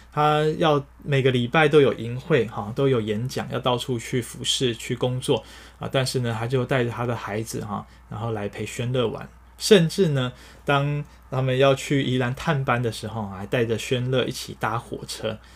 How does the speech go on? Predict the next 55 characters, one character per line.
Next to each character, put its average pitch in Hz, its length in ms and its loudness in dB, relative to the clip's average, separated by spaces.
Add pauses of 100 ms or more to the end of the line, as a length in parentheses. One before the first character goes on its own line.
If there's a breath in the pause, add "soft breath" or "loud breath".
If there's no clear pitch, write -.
(180 loud breath)
啊， 101 160 -10
跟 120 160 -4
他 117 160 -4
们 113 180 -2
一 120 40 -4
起 - 160 -10
出 - 160 -10
去 123 160 -8
玩 104 420 -4
啊， 113 160 -10
去 - 160 -10
过 110 280 -2
夜。 107 200 -2 (1200 soft breath)
弟 156 80 0
兄 160 120 2
姐 156 120 4
妹， 180 120 4
我 190 80 4
想， 151 240 0 (400 loud breath)
呃， 143 160 6
这 165 140 2
些 185 160 6
事 196 160 4
情 123 320 -2
真 190 140 2
的 170 100 6
不 143 260 2
是 190 240 4
我 127 240 2
们 113 440 -2
假 101 160 -6
扮 165 180 4
雄 123 260 -2
鹰 101 240 -4
哈， 113 320 -4
假 117 140 -6
扮 151 220 4
鹰 123 200 0
鹰 104 240 -4
啊， 123 280 0 (100)
<laughs> - 160 -20
吃 165 260 2
饱 113 320 4 (560)
没 147 200 2
事 185 180 -2
做、 165 320 2 (300 loud breath)
没 120 120 -2
事 151 200 -2
干， 131 280 -2
所 123 220 -2
以 113 340 0
这 147 80 0
样 127 160 0
子 101 200 -6
去 120 420 -4